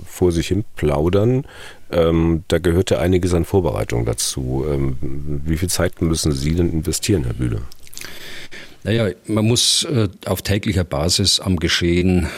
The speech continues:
Speaker 2: äh, in der Ukraine dranbleiben. Äh, das ist die Basis, das ist Grundlage im Allen. Äh, ich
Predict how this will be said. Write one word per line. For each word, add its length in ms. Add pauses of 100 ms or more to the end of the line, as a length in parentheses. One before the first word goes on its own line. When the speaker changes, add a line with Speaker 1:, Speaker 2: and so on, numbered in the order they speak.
(240)
Speaker 2:
äh, 220
in 100
der 120
Ukraine 460
dranbleiben. 800
Äh, 680
das 180
ist 160
die 60
Basis, 500
das 120
ist 140
Grundlage 720
im 120
Allen. 580 (640)
Äh, 40
ich 140